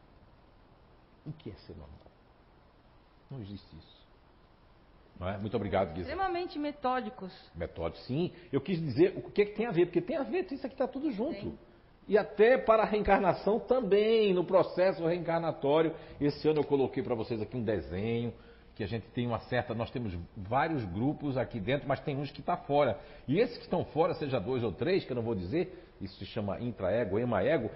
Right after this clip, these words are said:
Speaker 1: esses que ficam fora é pra não ter essa energia, porque essa energia aqui não combinaria pra essa reencarnação. A gente, tanto é que na soma, quando a gente faz a soma, no final que a gente faz a soma,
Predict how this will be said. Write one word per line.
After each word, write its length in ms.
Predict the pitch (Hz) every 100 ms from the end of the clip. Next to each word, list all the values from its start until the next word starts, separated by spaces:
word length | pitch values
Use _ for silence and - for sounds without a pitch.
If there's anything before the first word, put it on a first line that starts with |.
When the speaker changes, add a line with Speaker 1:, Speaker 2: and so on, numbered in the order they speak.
| - 262
Speaker 1:
esses 220 | 415 -
que 100 | -
ficam 260 | 185 165 135 -
fora 360 | 160 180 113 - - -
é 100 | 123
pra 180 | - 165
não 140 | 196 185
ter 120 | 190
essa 200 | 190 196
energia, 480 | 220 330 170 165 160 - - -
porque 240 | 131 -
essa 180 | 151 165
energia 360 | 156 139 135 127
aqui 520 | - 196 320 - - -
não 220 | 131 202
combinaria 680 | - 190 180 180 160 143 196
pra 160 | 202 202
essa 220 | 196 190
reencarnação. 640 | 185 185 175 165 - 160 185
A 60 |
gente, 180 | 170 175
tanto 220 | - 202 202
é 60 |
que 100 | 202
na 120 | 196
soma, 360 | 165 - 208 202
quando 160 | 180 170
a 20 |
gente 100 | 160
faz 200 | 165 147
a 60 | 127
soma, 460 | - 190 226 113 - - - - -
no 120 | 139
final 380 | - 120 127 123
que 80 | 120
a 40 |
gente 80 | 107
faz 160 | 113 107
a 60 |
soma, 360 | - 160 180